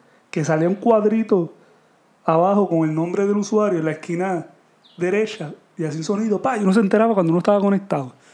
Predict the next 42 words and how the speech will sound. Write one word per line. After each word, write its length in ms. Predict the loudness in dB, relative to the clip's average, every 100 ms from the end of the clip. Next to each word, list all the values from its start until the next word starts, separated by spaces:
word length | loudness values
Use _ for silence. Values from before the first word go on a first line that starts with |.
| _ _ -8
Y 80 | 0
una 100 | 2
vez 140 | 2
se, 120 | -2 -6
se 180 | -6 -6
emocionaba 580 | -6 -4 0 4 4
cuando 220 | 2 0 0
se 100 | 0
conectaba 520 | -2 -2 0 2 2
X 200 | 0 0
o 80 | 0
Y 60 |
persona. 460 | -2 -6 -6 -8 -10 -16 _ _ _ _ _ _ _ _ _ _
Hoy 180 | -4 -2
día, 200 | -2 -2
mano, 380 | 0 -2 -4 -8 -14 _ _ -8
hay 120 | -6
que 120 | -2
buscar 280 | -4 -2 -6
cómo 180 | -6 -8
esconderse. 600 | -8 -8 -4 -4 -6 -12 -18 _ _ _ _ -6
Porque 300 | -4 -2 -2
con 180 | 0
WhatsApp, 400 | 0 -2 0 0
mensajes 360 | 2 0 0 0
de 80 | 0
texto, 560 | 0 -2 -4 -6 -6 -4
Instagram, 580 | -6 -8 -6 -4 -2
las 160 | -2 -2
redes 220 | -2 -2
sociales, 500 | -4 -4 -2 -2 -4 -10 -16
que 80 | -6
ya 100 | -4
te 120 | -2 -4
chotean 320 | -4 -4 -2
que 80 | -6
tú 120 | -10
estás 220 | -4 -4
online, 460 | -4 -4 -2 -2 -6 -20 -20 _ _ _
ahí 160 | -8 -4
estás 280 | -4 -4 -2
jodido. 400 | -2 -2 -2 -6